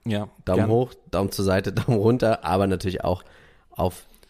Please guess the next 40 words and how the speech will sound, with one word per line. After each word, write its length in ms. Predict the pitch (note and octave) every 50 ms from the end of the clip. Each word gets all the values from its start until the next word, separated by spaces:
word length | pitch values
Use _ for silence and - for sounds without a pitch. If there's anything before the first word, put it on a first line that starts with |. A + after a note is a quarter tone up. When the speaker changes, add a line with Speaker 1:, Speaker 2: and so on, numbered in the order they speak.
| _ _ _
Speaker 2:
Instagram. 480 | - G#2+ A#2 - - E2 - - - -
Speaker 1:
Genau, 200 | - F#2+ E2 E2+
und 160 | - G2 F#2+ G2+
da 160 | A2 C3+ D#3
sind 180 | - E3 D3+ C#3
natürlich 240 | C#3 C3 C#3+ C#3 -
dann 120 | B2+ A2+
Unterstützungslinien 720 | G2+ A#2+ A#2 - - - - C#3 - - C3 C3+ B2+ A2
immer 140 | A2 A2+ A2
nochmal 240 | G2+ G2+ F#2+ F#2+ F2+
interessant, 420 | F2+ F2 E2+ E2 G2 B2 D#3 D#3+ -
wenn 100 | B2 A2+
man 120 | G#2+ G#2
sagt, 180 | G2+ G#2+ - -
ich 120 | F#2+ -
will 80 | F#2 F2
reingehen. 480 | E2+ - G#2 C3+ E3 D#3 D#3+ E3+ E3 - - - - _ _ _
Es 140 | - A2 -
gibt 100 | - -
ja 80 | C#3+ -
zwei 180 | - C3+ A#2+
Punkte, 300 | A#2 - - - - A2+
wo 60 | G#2
man 100 | G2+ G2+ -
kaufen 280 | - - F2 E2+ F2
kann. 180 | E2+ - - - - - - - -
Speaker 2:
Ja. 80 | -
Speaker 1:
Entweder 360 | C3 C#3 D3+ D3+ D3+ E3+ F3 - - - _ _ _ _ _ _ _ _ _
auf 120 | G#2+ G#2+ -
dem 120 | A2 G2
Rücksetzer 560 | F#2 C#3 - - D3+ C#3 - - - D3 C#3 - _ _ _ _ -
der 100 | F#2 D2+
Unterstützung 520 | G2 F2+ - - B2 - - F2 G2 G#3 - _ _ - - - _ _
mit 240 | G#2 A2 C#3 C#3+ -
der 120 | E3+ C#3+ A#2+
Gefahr, 340 | G#2 F#2+ - - B2+ C3+ C#3
dass 120 | C3 -
die 60 | -
Unterstützung 400 | - A2 G2 - - - G2+ F2
reißt. 460 | D#2+ - A2+ - G3 - - - -